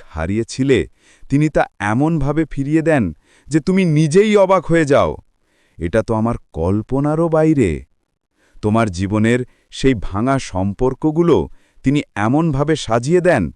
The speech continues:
যাতে প্রতিটি মানুষ তোমার কল্যাণের কারণ হয়। তুমি বুঝতে পারো, আল্লাহ কখনো কিছু কেড়ে নেননি বিনা কারণে। তিনি কেবল তোমার হাত থেকে ছোট কিছু সরিয়ে দেন,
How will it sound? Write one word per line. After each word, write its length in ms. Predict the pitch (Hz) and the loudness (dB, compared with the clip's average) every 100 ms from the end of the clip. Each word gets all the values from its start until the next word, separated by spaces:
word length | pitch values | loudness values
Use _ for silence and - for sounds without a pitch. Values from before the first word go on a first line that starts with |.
| _ _ _ - | _ _ _ -4
যাতে 280 | 117 151 175 | -2 0 -2
প্রতিটি 540 | - 151 143 180 202 | -2 -2 -2 -4 -2
মানুষ 580 | 160 131 160 170 127 - _ - - | 2 2 2 2 0 -6 _ -8 -2
তোমার 200 | 156 160 - | 0 -2 -4
কল্যাণের 600 | 135 143 160 165 175 185 | -2 2 2 2 0 -2
কারণ 380 | - 135 120 98 | 0 2 2 0
হয়। 340 | 73 71 60 - _ _ _ _ _ - | -2 -6 -6 -12 _ _ _ _ _ -2
তুমি 180 | 156 151 | 0 2
বুঝতে 380 | 135 - - | 0 0 0
পারো, 340 | 202 170 98 65 _ _ _ - | 2 2 0 -4 _ _ _ -4
আল্লাহ 380 | 107 147 165 170 | 0 2 2 0
কখনো 380 | 160 139 165 170 | -2 -2 -4 -4
কিছু 260 | 170 208 180 | -4 -6 -6
কেড়ে 260 | - 147 170 | -2 0 0
নেননি 440 | 151 139 156 170 | 0 0 0 -2
বিনা 380 | 139 117 165 208 | -2 0 0 0
কারণে। 520 | 202 175 135 92 64 - _ _ _ _ - | 2 2 2 0 -4 -14 _ _ _ _ -2
তিনি 180 | 117 123 | 0 2
কেবল 340 | 127 123 127 | 2 2 2
তোমার 320 | 110 110 113 | 0 0 0
হাত 260 | 82 101 - - | 0 -4 -4 -6
থেকে 220 | 110 127 | -6 -6
ছোট 300 | - - 104 127 | -6 -8 -4 -6
কিছু 320 | 123 113 135 | -6 -8 -8
সরিয়ে 360 | - 123 131 | -2 0 2
দেন, 280 | 135 147 180 | 4 2 0